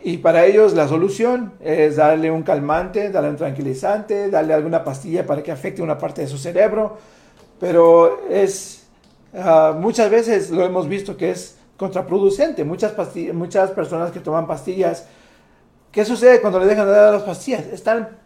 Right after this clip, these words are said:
peor de como estaban antes, al principio, ¿verdad? Y, y eso es lo que nosotros vemos como el problema espiritual. Como este hombre gadareno, estoy seguro que no se,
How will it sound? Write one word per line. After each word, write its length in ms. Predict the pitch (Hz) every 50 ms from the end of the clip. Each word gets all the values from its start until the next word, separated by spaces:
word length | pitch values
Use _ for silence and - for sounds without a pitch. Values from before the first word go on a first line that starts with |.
| _ _
peor 640 | _ 233 240 254 254 285 285 277 269 254 220 190 160 151
de 160 | 160 160 151
como 220 | 156 175 175 165
estaban 380 | 165 - - 175 165 147 143 139
antes, 260 | 127 117 - - -
al 120 | 156 165 143
principio, 500 | - 190 165 - - 180 - - - - - _ _ _ _ _ _ _ _
¿verdad? 280 | - 170 185 208 233 226
Y, 200 | 180 170 175 185 202 220 233 240 - - - - _ _ _ _ _ _ _ _
y 180 | 196 151 180 226
eso 300 | 254 262 254 - 214 214
es 220 | 220 226 226 226 - - - _ -
lo 220 | 202 170 180 165 -
que 80 | 175
nosotros 400 | 170 175 175 240 262 254 233 175
vemos 320 | 175 226 254 262 214 147 -
como 160 | - 190 156
el 80 | 151 147
problema 320 | - 156 151 156 170 175
espiritual. 640 | 160 - - 190 190 170 175 - 220 233 214 - - _ _ _ _ _ _
Como 240 | - 190 196 175 165
este 300 | 175 180 196 196 196 247 247
hombre 220 | 247 240 233 202
gadareno, 480 | 185 202 202 180 202 254 269 226 170 151
estoy 160 | 147 247 233
seguro 260 | 220 240 240 254 247
que 120 | 247 190 175
no 340 | 175 214 226 233 226 208 196
se, 520 | 196 214 185 180 170 156 143 131 135